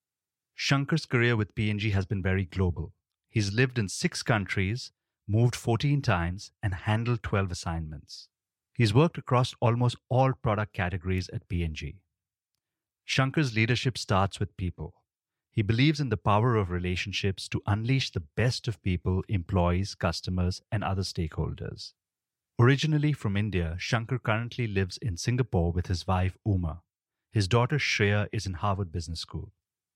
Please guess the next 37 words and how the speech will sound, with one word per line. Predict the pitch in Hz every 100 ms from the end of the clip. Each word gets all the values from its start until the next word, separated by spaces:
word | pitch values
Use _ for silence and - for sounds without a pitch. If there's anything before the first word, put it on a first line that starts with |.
| -
In | 131
his | 165
spare | - 123 113
time, | 104 90 95
Shankar | 104 117 107 107
does | 104 92 82 92
yoga | 104 104 113 -
and | 101 85
mindfulness | 82 101 - 92 82 82 - _ _ -
and | 104
is | 95
a | 98
trained | - 120 120 117
instructor | 90 - 90 - 95 87
in | 95 82
both. | 87 76 _ _ _ _ _ -
He's | 104
very | 90 117 143
involved | 120 98 95 101 -
in | 92
philanthropy, | 95 92 90 95 - 92 98 - _
having | - 98 104
led | 101 123 113
the |
Force | - - 156 160
of | 123
Good | 101 101 -
program | 98 87 92 90
in | 85
Singapore, | - 87 85 90 82 110 _ -
started | - - 107 143 135
a |
school | - - 107
for | 98 98 92
orphans | 85 98 87
in | 82
Vietnam, | 90 90 - 85 80